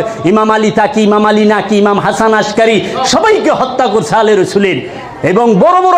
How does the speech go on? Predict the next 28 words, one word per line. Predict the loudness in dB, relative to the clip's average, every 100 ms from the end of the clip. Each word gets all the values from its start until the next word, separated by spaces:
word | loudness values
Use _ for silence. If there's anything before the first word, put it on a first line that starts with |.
| 2
আল্লাহর | 2 2 2
ওলিদেরকে | 2 2 0 0 0
হত্যা | -2 -2 -2
করছে, | -2 -2 -2
কারণ | 0 0 0
তারা | 0 0
মহাজ্ঞানী। | 0 0 0 0 0 2 2 2 0 -4 -2
এই | -2 0
জ্ঞানী | 0 2 2 2
যদি | 2 0
থাকে, | 0 -2 0 0
আরো | 2 0 0
জ্ঞানী | 0 0
তৈরি | 0 0 0 0
করব। | 0 2 0 -4 -6
এর | -4 -2
জন্য | 0 0 0
জ্ঞানী | 0 2 2 2
সরায় | 0 0 0 0
দাও, | 2 2 0 -6 -10 -2
তোমরা | 0 2 2
এমনি | 2 2 2
পুঙ্গ | 2 2 2 2
হয়ে | 2 2
যাইবা। | 2 2 2 0 -2 -8 -16 -18 -6
আমাদের | -2 0 2 2
মায়েদেরকে, | 0 0 0 0 0 0 0
বোনদেরকে | 0 2 2 0 0